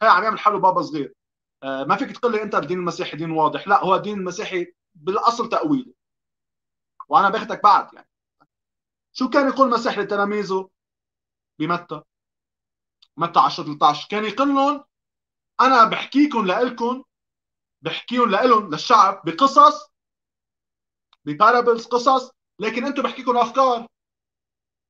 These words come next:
يعني معناته هو عنده ظاهر للناس وباطن لتلاميذه.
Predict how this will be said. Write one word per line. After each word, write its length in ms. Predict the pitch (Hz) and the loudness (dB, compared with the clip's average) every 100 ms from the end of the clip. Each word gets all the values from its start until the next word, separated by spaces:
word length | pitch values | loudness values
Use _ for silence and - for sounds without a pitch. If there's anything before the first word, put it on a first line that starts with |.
| _ - | _ -10
يعني 120 | 135 | -4
معناته 300 | 165 240 240 | 0 2 2
هو 180 | 262 240 | 2 4
عنده 280 | 202 233 | 2 0
ظاهر 460 | 214 233 285 277 285 | 2 6 6 6 0
للناس 460 | 262 269 277 285 269 | -2 -4 -4 -6 -6
وباطن 460 | 240 311 - 277 | 2 4 4 2
لتلاميذه. 640 | 269 277 294 330 262 262 | 0 0 -2 -4 -8 -10